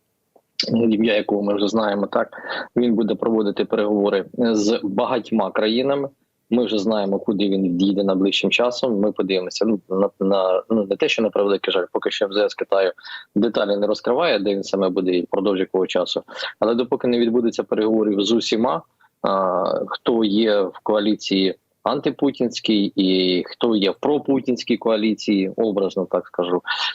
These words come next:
то, звісно, ми результатів якихось там на поверхні не побачимо. Китай в цьому сенсі, ну, я особисто не бачив би, щоб він колись там якісь проекти оголошував. Він го-, говорить уже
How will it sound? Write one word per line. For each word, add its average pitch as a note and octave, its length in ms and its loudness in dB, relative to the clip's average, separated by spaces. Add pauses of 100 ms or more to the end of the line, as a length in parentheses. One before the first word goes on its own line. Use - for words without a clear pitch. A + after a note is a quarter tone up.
то, C3 300 0 (220)
звісно, A#2 340 0
ми A2+ 140 2
результатів G#2+ 600 -2
якихось - 440 -2
там G#2 140 -2
на G2+ 80 0
поверхні G#2 460 0
не A#2 160 2
побачимо. F2+ 580 -2
Китай - 340 0
в B2+ 40 -4
цьому A#2+ 240 -2
сенсі, A2 500 -2 (280)
ну, C3+ 80 2
я A#2 300 2
особисто G2+ 500 -2
не G2 140 2
бачив F#2+ 300 0
би, F2+ 100 0
щоб - 180 -2
він F#2+ 240 2
колись - 340 0
там F#2+ 140 0
якісь - 240 -2
проекти A2 480 0
оголошував. F#2 600 0
Він B2+ 60 2
го-, G#2+ 320 0
говорить A2+ 440 2
уже G#2 240 0